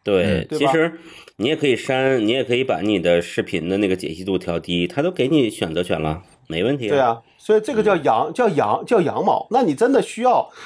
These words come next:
Speaker 3: 你也可以有别的方案啊，买个移动硬盘导到电脑上，这都可，这都可以。所以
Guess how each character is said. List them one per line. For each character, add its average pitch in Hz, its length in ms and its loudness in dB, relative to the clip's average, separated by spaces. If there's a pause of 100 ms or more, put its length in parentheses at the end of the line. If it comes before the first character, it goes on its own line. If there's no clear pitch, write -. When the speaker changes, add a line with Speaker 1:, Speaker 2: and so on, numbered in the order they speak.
(120)
Speaker 3:
你 202 80 -4
也 285 100 2
可 247 100 2
以 277 40 2
有 185 100 2
别 143 160 2
的 226 100 4
方 190 200 0
案 175 240 6
啊， 147 160 2
买 120 240 2
个 147 100 4
移 151 100 -2
动 196 160 2
硬 202 200 2
盘 151 180 0
导 127 140 0
到 151 80 0
电 190 160 0
脑 135 180 2
上， 147 160 -2
这 302 140 -2
都 349 180 2
可， - 300 -2
这 339 100 0
都 311 140 0
可 120 260 0
以。 113 160 -4
所 254 140 0
以 294 160 4